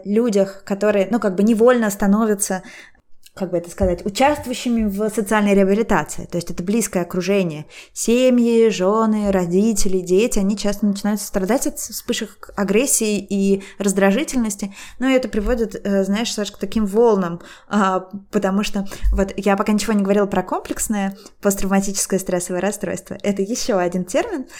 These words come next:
который описывает то, что мы видим у людей, которые подвергались, э, жестокому воздействию, длительному, либо в детстве,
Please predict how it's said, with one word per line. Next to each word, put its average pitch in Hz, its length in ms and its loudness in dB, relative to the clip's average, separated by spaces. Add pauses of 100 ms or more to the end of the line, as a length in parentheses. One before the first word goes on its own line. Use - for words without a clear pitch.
(280)
который 226 560 0 (100)
описывает 196 760 0
то, 226 120 0
что 220 160 -2
мы 196 100 2
видим 220 240 0
у 196 60 2
людей, 196 360 0
которые 233 580 -2 (300)
подвергались, 208 960 0
э, 190 380 -2
жестокому 202 720 0
воздействию, 185 800 -2 (360)
длительному, 185 800 0 (320)
либо 214 180 0
в 202 80 0
детстве, 240 580 -2